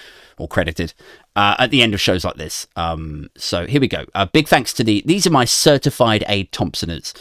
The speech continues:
Uh, so thanks to Aaron, Alex, Kai, Jeff, Peter, Sarah, and Silent. And then there's the God tier, which is, like, the ten pound a month one. So, um, big shout outs to you guys too. That's Bowman,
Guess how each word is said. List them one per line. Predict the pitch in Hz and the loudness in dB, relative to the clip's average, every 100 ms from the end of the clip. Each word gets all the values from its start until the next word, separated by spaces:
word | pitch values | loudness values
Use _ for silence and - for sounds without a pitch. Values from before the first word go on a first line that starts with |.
| - _ - | -20 _ -4
Uh, | 90 87 | 0 0
so | - 123 | 0 2
thanks | 156 143 | 2 0
to | - 123 - | 0 0 2
Aaron, | 160 175 180 170 - _ - | 4 4 2 0 -6 _ 0
Alex, | 151 151 151 - - - - | 2 4 0 0 -4 -4 -2
Kai, | - 151 151 151 147 _ | 2 4 4 2 0 _
Jeff, | - 170 131 127 - _ _ _ | 0 4 4 2 -12 _ _ _
Peter, | - 156 135 - 127 117 - | -6 -4 -4 0 0 0 -6
Sarah, | - - - - 160 156 110 101 | -10 -6 -2 2 4 6 4 4
and | - 95 | 0 0
Silent. | - - 226 190 95 - - - - - - | 2 4 6 4 0 -4 -10 -18 -20 -10 0
And | 123 123 | 2 2
then | 180 359 202 98 95 - _ _ - | 6 6 6 0 -6 -10 _ _ -2
there's | 117 107 - | 2 2 2
the | 113 | -2
God | 90 139 117 87 | 2 2 4 2
tier, | - - - - - | -2 0 0 -4 -10
which | 104 107 - | -6 -2 0
is, | 104 | 0
like, | 101 | -2
the | 90 | -4
ten | - 98 78 | -8 -8 -6
pound | 82 73 | -8 -10
a | 73 | -12
month | - - | -16 -14
one. | - - | -16 -10
So, | - 92 87 | -4 -4 -4
um, | 90 85 82 | -4 -4 -4
big | 87 131 | 0 2
shout | - 113 107 | 2 0 0
outs | 104 - | -2 0
to | 110 | -2
you | |
guys | 101 95 - | 0 -2 0
too. | 113 104 | -2 -2
That's | 92 | -4
Bowman, | - 135 127 123 123 | 2 4 4 4 2